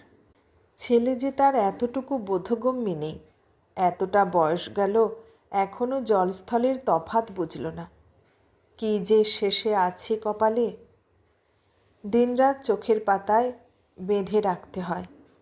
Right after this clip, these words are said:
সেদিনই তো কারখানার পুকুরটা গিলে ফেলত নেরুকে।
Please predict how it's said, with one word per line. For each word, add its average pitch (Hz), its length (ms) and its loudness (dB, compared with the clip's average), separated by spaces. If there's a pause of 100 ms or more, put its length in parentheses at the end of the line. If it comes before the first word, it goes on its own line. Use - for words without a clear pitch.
(180)
সেদিনই 254 640 0
তো 180 260 -4 (520)
কারখানার 208 580 2
পুকুরটা 220 680 -2
গিলে 202 460 0
ফেলত 269 280 -4
নেরুকে। 214 600 0